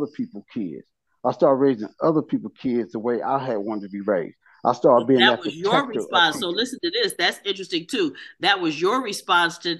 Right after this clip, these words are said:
Speaker 2: to not having the kind of father that you wanted, was you began to try to do that for other people's kids.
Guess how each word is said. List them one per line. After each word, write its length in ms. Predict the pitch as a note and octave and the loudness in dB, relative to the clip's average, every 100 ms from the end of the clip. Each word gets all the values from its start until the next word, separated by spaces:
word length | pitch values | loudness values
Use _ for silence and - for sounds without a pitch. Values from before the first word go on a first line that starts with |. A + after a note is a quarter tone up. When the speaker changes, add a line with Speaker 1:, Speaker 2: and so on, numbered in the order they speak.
| - | -6
Speaker 2:
to 140 | F#3+ | -8
not 260 | F3 F3 F3 | 0 0 0
having 400 | F#3+ F3 E3 D#3+ | -2 -2 -2 -6
the 80 | E3 | -8
kind 300 | G3+ F3 D3+ | -2 -2 -2
of 100 | - | -10
father 760 | - F3+ E3+ E3 D3 C#3+ - _ _ - | 0 2 2 0 -6 -8 -10 _ _ -6
that 200 | D3+ C#3 | -6 -6
you 220 | D#3+ A#3+ | -6 -4
wanted, 380 | A3+ E3+ D#3 C#3+ | -2 -2 -4 -4
was 260 | D#3 C#3+ F3 | -4 -6 -8
you 120 | G#3 | -12
began 420 | G3+ D#3 D3+ D3 | -10 -6 -4 -4
to 80 | C#3+ | -8
try 220 | D#3+ D#3 | -2 -2
to 100 | C#3 | -2
do 180 | C3+ D#3 | -4 -4
that 180 | C#3+ C3+ | -2 -4
for 100 | B2 | -4
other 160 | F3 E3+ | -4 -4
people's 320 | E3+ C#3+ A#2+ | -8 -10 -12
kids. 480 | - F#2+ C2 _ - | -12 -14 -14 _ -20